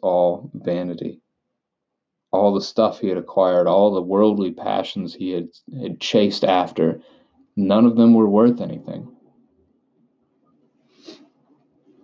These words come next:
As we come into verse thirteen, we see a, a double word pair, which really well throughout Scripture relates, uh, to Jesus and sin.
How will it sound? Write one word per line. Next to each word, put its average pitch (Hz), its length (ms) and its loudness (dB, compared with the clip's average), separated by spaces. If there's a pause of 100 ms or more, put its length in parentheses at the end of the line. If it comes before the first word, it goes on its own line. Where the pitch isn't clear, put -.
As 123 180 -2
we 117 100 2
come 151 240 0
into 139 280 2
verse 117 320 0 (100)
thirteen, 117 680 0
we 104 100 -6
see 131 220 -6
a, 107 240 0 (360)
a 107 80 -6
double 123 460 0
word 104 340 -2
pair, 82 300 -10 (200)
which 104 220 -8
really 135 360 0
well 104 480 2
throughout 98 340 -2
Scripture 107 480 -6
relates, 90 520 -8 (300)
uh, 85 200 -16
to - 160 -18
Jesus 95 520 -6
and 85 140 -20
sin. - 400 -8